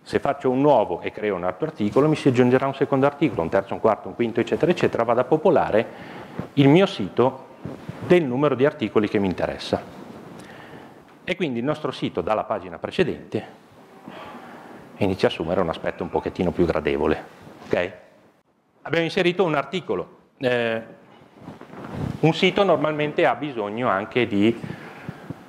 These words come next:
agevolare l'utente nella navigazione e quindi devo pensare, creare e gestire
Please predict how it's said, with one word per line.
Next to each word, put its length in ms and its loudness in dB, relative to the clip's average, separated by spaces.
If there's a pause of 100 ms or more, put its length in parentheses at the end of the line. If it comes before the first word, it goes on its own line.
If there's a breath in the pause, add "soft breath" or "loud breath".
(140)
agevolare 600 2
l'utente 720 -4 (1300)
nella 260 2
navigazione 640 -8 (680 soft breath)
e 100 0
quindi 260 2
devo 220 2
pensare, 560 -2 (400)
creare 580 -4 (180)
e 80 -4
gestire 760 0